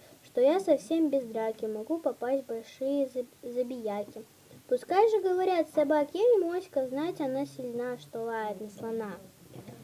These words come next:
Это вот был рассказик «Моська», ну, то есть басня. Многие знают эту басню, я просто хотела вам еще раз повторить и прочитать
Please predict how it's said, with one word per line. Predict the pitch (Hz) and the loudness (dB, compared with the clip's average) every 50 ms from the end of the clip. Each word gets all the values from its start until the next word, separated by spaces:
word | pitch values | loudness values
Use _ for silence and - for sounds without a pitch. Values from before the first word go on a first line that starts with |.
| - - - - - | -20 -18 -16 -6 -2
Это | 240 247 247 247 254 240 | 0 0 2 2 0 -2
вот | 220 214 220 220 214 208 - - - - - - - - - | 0 2 2 2 2 2 -2 -16 -20 -20 -20 -20 -20 -16 -12
был | - 233 220 233 240 233 226 214 208 | -10 -4 0 2 4 4 4 4 4
рассказик | 202 202 202 - - 202 196 208 262 311 - | 2 0 -2 -4 -6 -4 -2 -2 -2 -2 -2
«Моська», | 349 349 349 349 330 - - - 349 339 339 339 311 | -2 -2 -2 -4 -6 -8 -6 -4 -4 -4 -4 -4 -4
ну, | 320 302 | -4 -4
то | 294 214 | -4 -4
есть | 202 190 196 | -8 -8 -8
басня. | - 190 247 - - 392 381 381 392 392 - - - - - - - 175 175 175 175 - - - - 202 208 208 - - - - - - - - - | -8 -8 -8 -6 -6 -4 -4 -2 -4 -6 -8 -12 -18 -20 -20 -20 -20 -20 -20 -20 -20 -20 -20 -20 -20 -20 -18 -18 -18 -20 -20 -20 -20 -20 -20 -14 -6
Многие | 254 262 285 302 285 247 247 220 | -2 0 2 2 2 2 2 2
знают | 220 247 254 247 220 | 2 2 0 0 -2
эту | 214 - - | -4 -8 -8
басню, | 202 214 247 302 359 427 427 427 - 302 262 233 196 | -4 0 0 2 2 2 0 -2 -2 -4 -4 -2 -2
я | 175 180 | -4 -6
просто | - - 185 - - | -6 -8 -8 -8 -6
хотела | - 220 208 - 226 202 | -4 -4 -4 -2 -4 -4
вам | 190 190 | -4 -4
еще | 196 - 165 | -6 -6 -6
раз | 196 | -6
повторить | 202 - - - 302 381 415 427 - - | -6 -10 -8 -2 0 0 0 0 -2 -8
и | - 240 240 233 226 220 | -10 -8 -8 -6 -6 -6
прочитать | - 220 214 - - 381 | -8 -8 -8 -6 -4 -6